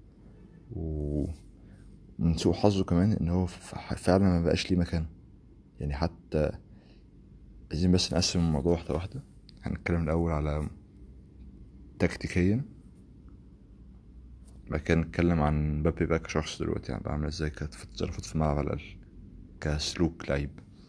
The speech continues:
اللي هو كان، كانت point أنا ب-، بحبها فيه جدًا قبل كده، بس دلوقتي الموضوع مختلف تمامًا. طيب،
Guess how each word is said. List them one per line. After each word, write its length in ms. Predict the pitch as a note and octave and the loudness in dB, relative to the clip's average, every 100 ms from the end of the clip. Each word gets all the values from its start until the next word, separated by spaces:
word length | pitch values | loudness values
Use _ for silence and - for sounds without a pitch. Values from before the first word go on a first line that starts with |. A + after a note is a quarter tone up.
| - - - - - | -20 -20 -20 -18 0
اللي 100 | D#2+ | 0
هو 60 | |
كان، 420 | D#2 D#2 D2 D2 - | 2 -2 -4 -8 -4
كانت 220 | E2 - | -6 0
point 360 | - F2 F2 - | 4 6 4 0
أنا 160 | D#2 D#2+ | 0 2
ب-، 200 | D2+ C2 | 0 -2
بحبها 340 | C#2+ C#2 E2 | -4 -4 -6
فيه 160 | - F#2 | -6 -2
جدًا 240 | F2 D#2+ | -2 0
قبل 160 | D#2 D2+ | -2 0
كده، 180 | E2+ | 0
بس 280 | E2+ D2+ - - | -2 -4 -6 -2
دلوقتي 320 | D#2 D#2+ E2 | 0 0 -2
الموضوع 280 | D#2+ D#2 D#2+ | -2 0 0
مختلف 420 | D#2 D2+ D2+ - | 0 -2 -2 -6
تمامًا. 380 | - C#2+ C#2 C2+ - - - - - - - - - - - | -2 0 0 -4 -12 -14 -8 -8 -10 -18 -20 -20 -20 -20 -4
طيب، 200 | D2 | -2